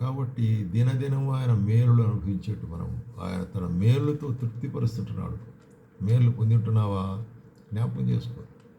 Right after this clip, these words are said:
దేవుడు నీకు ఒక మేలు కూడా చేయలేదా గడిచిన వారం అంతట్లో కూడా? కాబట్టి మనం దాన్ని జ్ఞాపకం చేసుకొని, మనం ఆయన పాదసంలో, "ప్రభా, నీవు చేసిన మేలు కొరకై నీకు స్తోత్రము" అని చెప్పవలసిన వారు అనుకుంటున్నాం. అట్లాగే మరి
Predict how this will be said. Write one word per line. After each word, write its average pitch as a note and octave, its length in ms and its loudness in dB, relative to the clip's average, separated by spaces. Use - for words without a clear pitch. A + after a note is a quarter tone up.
దేవుడు A#2+ 240 6
నీకు B2 260 4
ఒక G#2+ 100 -2
మేలు A#2+ 220 6
కూడా B2 140 6
చేయలేదా C3+ 520 0
గడిచిన A2+ 240 2
వారం B2+ 280 6
అంతట్లో B2+ 360 -2
కూడా? C3 280 -4
కాబట్టి E3+ 240 -4
మనం C#3+ 540 4
దాన్ని B2 200 4
జ్ఞాపకం C#3 400 2
చేసుకొని, C3+ 840 4
మనం D3+ 200 0
ఆయన C#3+ 120 0
పాదసంలో, D3 540 0
"ప్రభా, C#3+ 420 0
నీవు C3 200 2
చేసిన C#3 320 2
మేలు D3 280 4
కొరకై G#3 380 0
నీకు B2+ 160 0
స్తోత్రము" G#3 760 2
అని A#2 120 4
చెప్పవలసిన A2+ 460 0
వారు F#2+ 120 -4
అనుకుంటున్నాం. F2 440 -10
అట్లాగే G#2+ 720 2
మరి F2+ 440 -2